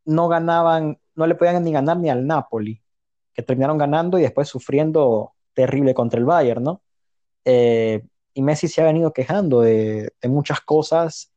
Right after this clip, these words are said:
eh, públicamente también, como con lo de Avidal, de director deportivo y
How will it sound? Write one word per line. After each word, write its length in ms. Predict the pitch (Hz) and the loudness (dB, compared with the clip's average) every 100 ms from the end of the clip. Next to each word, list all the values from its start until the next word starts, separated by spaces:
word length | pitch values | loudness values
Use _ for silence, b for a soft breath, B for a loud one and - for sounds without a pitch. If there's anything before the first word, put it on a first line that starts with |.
| - | -16
eh, 220 | - - - _ _ _ _ _ | -16 -16 -20 _ _ _ _ _
públicamente 800 | - 147 135 - 117 139 139 127 117 | -2 0 0 0 -2 0 0 0 -2
también, 500 | 113 117 131 135 123 | -4 -2 0 0 -2
como 240 | 113 110 | -6 -4
con 160 | 113 110 | -4 -2
lo 80 | |
de 80 | 107 | -2
Avidal, 440 | 104 107 131 135 123 | -2 0 2 2 2
de 60 | |
director 380 | 117 110 - 113 | 0 -2 -2 -4
deportivo 920 | 107 - - - 185 175 151 139 123 | -6 -10 -12 -4 -2 2 2 4 2
y 300 | 107 67 50 | 0 -6 -14